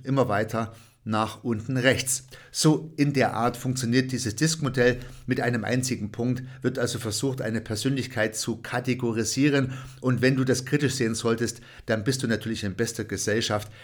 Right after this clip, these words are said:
Dieses Modell ist extrem vereinfacht, aber aufgrund seiner Einfachkeit halt doch sehr verbreitet, weil es doch sehr pragmatisch ist. Häufig liegen dann auch diese typischen Farbschemata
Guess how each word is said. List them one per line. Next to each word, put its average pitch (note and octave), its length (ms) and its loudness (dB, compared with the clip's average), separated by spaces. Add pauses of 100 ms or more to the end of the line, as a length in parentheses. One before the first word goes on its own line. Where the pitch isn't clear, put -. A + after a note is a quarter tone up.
(100)
Dieses A2+ 260 0
Modell A2+ 300 0
ist - 280 -4
extrem C#3+ 400 4
vereinfacht, D#3 680 2 (300)
aber C3+ 460 4 (240)
aufgrund D3+ 360 4
seiner B2+ 260 4
Einfachkeit B2 600 0
halt A2+ 240 2 (320)
doch D3+ 260 4
sehr C#3 300 4
verbreitet, B2+ 640 2 (220)
weil B2+ 140 4
es C3 100 0
doch B2+ 140 -2
sehr A2+ 200 0
pragmatisch G#2+ 640 -2
ist. - 300 -10 (340)
Häufig D#3+ 420 8 (320)
liegen D#3 300 4
dann C3 480 2
auch - 320 2 (240)
diese B2+ 300 2
typischen C3+ 340 -2
Farbschemata B2 1120 0